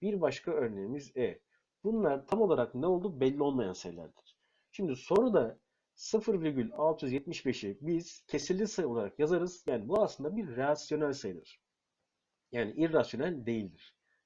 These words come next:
B şıkkı gider. On bir bölü dört. Böldüğümüz zaman bunun da ne olduğu bellidir. On olsa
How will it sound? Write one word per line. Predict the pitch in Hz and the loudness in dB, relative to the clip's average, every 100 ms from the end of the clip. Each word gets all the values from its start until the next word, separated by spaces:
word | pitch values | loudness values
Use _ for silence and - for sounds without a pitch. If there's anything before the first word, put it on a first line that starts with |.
| _ | _
B | 202 180 | 0 0
şıkkı | 220 - | -2 -6
gider. | 156 110 82 _ _ | -6 -6 -8 _ _
On | 151 226 226 | 2 4 4
bir | 202 | 4
bölü | 147 120 | 4 4
dört. | 110 110 - _ _ _ _ 117 | 0 -4 -10 _ _ _ _ 2
Böldüğümüz | 139 190 202 202 175 | 4 4 4 4 4
zaman | 175 175 156 | 0 0 0
bunun | 175 233 196 | 2 2 2
da | |
ne | 156 151 | 2 4
olduğu | 147 139 117 | 4 2 0
bellidir. | 117 131 113 - - _ | 0 0 -2 -8 -16 _
On | 170 202 | 4 6
olsa | 170 110 - 165 202 | 4 2 -2 -2 -2